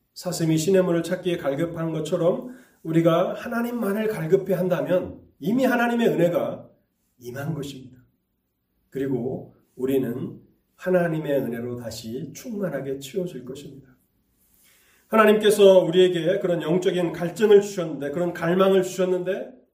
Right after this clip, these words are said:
그 갈증만, 그 배고픔만, 허기만 느끼게 하시고 그리고 우리의 요구를 채워주시지 않는 그런 하나님이 아니십니다.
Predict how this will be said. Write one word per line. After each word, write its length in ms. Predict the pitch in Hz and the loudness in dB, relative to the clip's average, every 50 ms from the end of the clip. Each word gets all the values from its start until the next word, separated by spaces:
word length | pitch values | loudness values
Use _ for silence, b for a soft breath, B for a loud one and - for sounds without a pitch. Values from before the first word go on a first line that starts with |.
| _ _ _ _ _ _ _ _ | _ _ _ _ _ _ _ _
그 160 | - 185 180 | 0 0 2
갈증만, 840 | 180 180 180 175 180 - 226 214 208 196 175 147 131 - - - - - _ _ _ _ _ _ _ _ _ _ | 2 2 2 2 0 -2 -2 2 4 4 4 4 2 0 -4 -10 -16 -20 _ _ _ _ _ _ _ _ _ _
그 140 | - 170 156 | -14 -10 -6
배고픔만, 1040 | 165 185 175 196 214 202 214 - 208 202 202 190 180 160 139 - - - - - _ _ - - | -4 -2 4 6 6 6 6 4 0 2 2 4 4 4 2 0 -2 -8 -16 -20 _ _ -8 -6
허기만 440 | - 247 247 269 254 240 226 208 - | -6 -4 -2 -2 0 2 0 0 0
느끼게 380 | 156 156 - 196 190 170 190 180 | -4 -8 -10 -10 -2 0 2 2
하시고 720 | 175 175 - 202 180 160 143 143 139 - - - _ _ _ _ _ _ _ _ _ _ _ _ _ _ _ _ _ _ _ _ | 2 0 -4 -8 -10 -8 -8 -8 -8 -10 -12 -16 _ _ _ _ _ _ _ _ _ _ _ _ _ _ _ _ _ _ _ _
그리고 320 | - 147 147 147 143 143 | -14 -10 -8 -6 -6 -4
우리의 440 | 139 147 147 143 143 143 131 127 139 | -4 -2 0 0 2 2 2 0 0
요구를 600 | 139 139 143 139 135 131 131 160 202 233 - - - _ _ _ | 0 0 0 0 2 0 0 0 -2 -6 -6 -12 -20 _ _ _
채워주시지 720 | - - 233 226 196 180 147 147 139 143 139 127 139 143 139 | -14 -8 0 2 2 2 2 0 -6 -8 -8 -8 -6 -6 -6
않는 640 | 135 123 120 127 139 143 135 - - 123 - - | -6 -6 -6 -4 -4 -2 -2 -4 -6 -8 -12 -10
그런 280 | - 135 143 147 143 135 | -8 -8 -6 -4 -4 -4
하나님이 460 | 143 151 151 143 131 127 127 135 127 | -6 -6 -6 -6 -4 -4 -4 -6 -8
아니십니다. 760 | - 127 127 131 127 - 135 123 110 95 85 85 - - | -8 -8 -10 -10 -10 -10 -12 -14 -14 -14 -14 -16 -18 -20